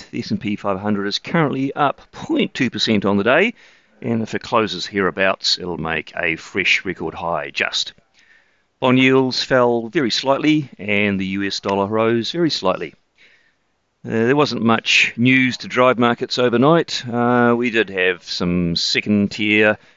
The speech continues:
information out of the U S, a New York Fed manufacturing survey. Uh, that rose more than expected. And, um, otherwise, we had, uh,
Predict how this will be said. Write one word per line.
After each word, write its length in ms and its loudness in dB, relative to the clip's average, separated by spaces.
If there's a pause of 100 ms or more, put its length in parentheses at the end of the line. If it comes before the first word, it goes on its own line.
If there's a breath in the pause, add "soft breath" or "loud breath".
(120 soft breath)
information 580 2
out 120 4
of 60 2
the 60 0
U 260 0
S, 420 2
a 100 0
New 160 2
York 320 2
Fed 420 -2 (200)
manufacturing 580 0
survey. 560 2 (640 soft breath)
Uh, 600 0
that 180 -2
rose 380 -2
more 260 0
than 140 -4
expected. 560 -2 (960)
And, 760 2
um, 720 4
otherwise, 560 2
we 180 0
had, 440 0
uh, 400 4